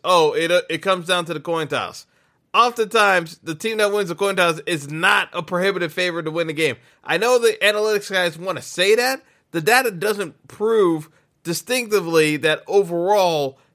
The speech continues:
there's no way, uh, a team can win a game when they lose the coin toss. It, it, it's, it, overall, the data does not show that it's an overwhelming prohibitive favorite,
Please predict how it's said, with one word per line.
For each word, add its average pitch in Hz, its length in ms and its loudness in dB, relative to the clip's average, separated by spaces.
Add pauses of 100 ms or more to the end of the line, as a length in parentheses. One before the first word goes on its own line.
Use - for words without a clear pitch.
there's 156 240 -2
no 190 200 4
way, 160 560 -2
uh, 123 280 0
a 123 80 -6
team 156 260 -2
can 139 300 -4
win 156 200 4
a 147 80 2
game 120 540 0 (720)
when 151 200 0
they 151 100 4
lose 151 240 -2
the 135 80 -6
coin 139 240 -2
toss. - 420 -14 (160)
It, 180 260 -8
it, 185 120 -4
it's, 165 300 -4
it, 131 380 -10 (300)
overall, 202 720 4
the 185 140 -2
data 185 640 0 (600)
does 175 240 2
not 202 240 2
show 196 200 -2
that 180 180 2
it's 185 160 -4
an 170 80 -4 (140)
overwhelming 180 600 0
prohibitive 170 760 0
favorite, 123 600 0